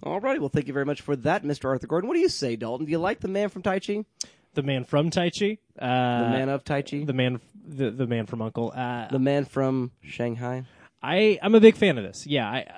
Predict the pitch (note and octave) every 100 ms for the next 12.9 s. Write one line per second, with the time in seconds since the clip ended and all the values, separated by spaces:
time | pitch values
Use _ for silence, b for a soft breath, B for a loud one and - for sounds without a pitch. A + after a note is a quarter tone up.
0 | - - - F3+ E3+ E3 D3+ D#3+ F3 A2
1 | A2+ G#2+ G#2 G#2+ G#2+ - G#2 F2 G#2+ -
2 | A#2 G#2+ F#2 A#2 A2 - G#2 G#2+ A#2 A#2
3 | A2 A2+ C#3 C#3 - C#3+ C3+ D#3+ A3+ G#3+
4 | F3+ D3+ - C3 A#2+ A2+ A2 G#2+ G#2 G#2+
5 | F2+ G#2+ - G#2 G2 G2+ G#2 G#2 G#2 G2
6 | G2 G#2+ G2+ G2+ F#2 F2+ F#2 F#2+ G#2 A2
7 | - G#2+ - G2+ F#2 F#2+ G2 - b b
8 | b - A2 A2 G#2 G#2+ G#2 G2+ - B2
9 | G#2 F#2+ F#2 - - B2 A2 A2+ - B2
10 | G#2 G2+ G#2 G2+ G2 - G2+ - A#2 A2
11 | - G#2+ G2+ G2 F#2 G2 - - A2+ -
12 | A2 G#2 G2 - G#2+ F#2 F#2 F#2+